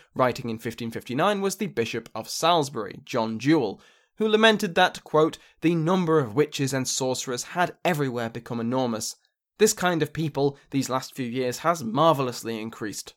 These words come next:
end quote. Jewel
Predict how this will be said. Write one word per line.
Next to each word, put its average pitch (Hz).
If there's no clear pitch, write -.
end 110
quote. 101
Jewel 220